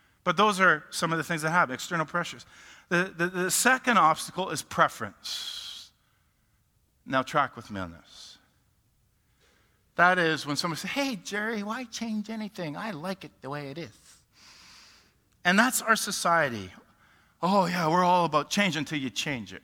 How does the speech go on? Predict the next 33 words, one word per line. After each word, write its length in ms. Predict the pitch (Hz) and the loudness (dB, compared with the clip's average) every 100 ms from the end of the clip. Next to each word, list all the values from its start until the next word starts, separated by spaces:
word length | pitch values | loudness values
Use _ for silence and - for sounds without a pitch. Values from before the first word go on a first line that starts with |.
| - | -4
right? 200 | 123 170 - _ _ _ _ _ _ _ _ _ _ _ _ _ _ _ _ _ _ _ | -4 -4 -12 _ _ _ _ _ _ _ _ _ _ _ _ _ _ _ _ _ _ _
And 140 | 160 180 | 0 2
when 100 | 196 | 4
you 60 | |
think 240 | 185 247 240 | 4 4 4
about 260 | 180 156 | 4 4
it, 80 | 151 | 6
our 120 | 156 170 | 6 4
society, 840 | 165 - 170 165 135 120 139 160 151 _ - | 0 2 4 6 4 -2 -8 -12 -16 _ -8
you 440 | 143 143 127 170 175 | 0 2 2 0 -2
choose 600 | - 165 127 139 160 - | -2 0 0 -4 -8 -6
what 220 | 131 135 | -6 -4
you 120 | 113 | -2
eat, 240 | 107 151 - - _ _ _ _ | 0 -2 -4 -14 _ _ _ _
when 240 | - 123 147 | -4 -2 0
you 200 | 127 98 | -2 -4
eat. 440 | 92 - - - _ _ _ | -8 -12 -14 -18 _ _ _
Let 100 | 202 | 0
me 60 | 226 | 0
put 180 | 175 160 | 0 -2
it 80 | 127 | -2
this 160 | 156 | -8
way. 60 | 107 - | -6 4
I 160 | 214 | 4
choose 560 | 262 - 165 113 92 90 | 4 2 0 -2 -6 -10
what 180 | 104 104 | -6 -2
I 160 | 82 | -2
eat, 540 | 85 90 - - - - _ _ _ _ - | -4 -10 -12 -12 -16 -18 _ _ _ _ -8
although 240 | 104 101 | -6 -2
I've 200 | 95 87 | -4 -4
lost 280 | 92 87 - | -6 -6 -8
twelve 340 | - 87 85 | -10 -10 -12
pounds. 540 | - 98 101 180 - | -14 -12 -10 -10 -10